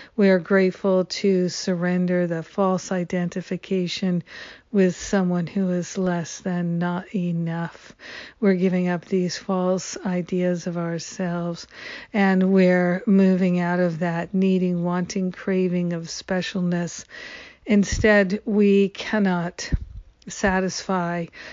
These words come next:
our longing of our heart with mere specialness. Oh no, we are choosing to love ourselves completely,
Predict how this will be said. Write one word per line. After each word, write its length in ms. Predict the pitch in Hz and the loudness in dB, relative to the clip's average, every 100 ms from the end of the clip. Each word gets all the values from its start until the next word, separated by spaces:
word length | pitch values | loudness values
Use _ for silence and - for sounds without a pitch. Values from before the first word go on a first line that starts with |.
| - _ | -20 _
our 500 | 202 190 185 180 185 - _ | 2 4 2 0 -2 -10 _
longing 720 | 220 202 202 190 190 190 185 | 0 4 4 4 4 2 2
of 140 | 180 170 | 0 -2
our 180 | 170 | -4
heart 640 | 165 - - 190 180 180 - | -4 -6 -2 0 0 -2 -4
with 320 | - 190 - - | -2 -2 -2 -2
mere 340 | 180 175 175 | 0 2 -2
specialness. 1160 | 160 - - 180 165 208 180 175 175 170 - - - - - _ | -4 -12 -8 -6 -6 -4 -4 -4 -6 -12 -16 -20 -20 -20 -20 _
Oh 140 | 202 185 | -2 0
no, 500 | 170 170 170 170 185 - | 0 -2 -2 -4 -4 0
we 160 | 196 | 2
are 140 | 185 175 | 2 -2
choosing 520 | - 202 185 175 175 | -4 -2 -2 -2 -4
to 180 | - 180 | -4 -4
love 280 | 170 175 | -2 -4
ourselves 580 | 175 175 - 185 175 170 | -4 -6 -6 -8 -6 -8
completely, 840 | - 180 - - 180 190 - 175 | -10 -10 -10 -6 -6 -6 -6 -8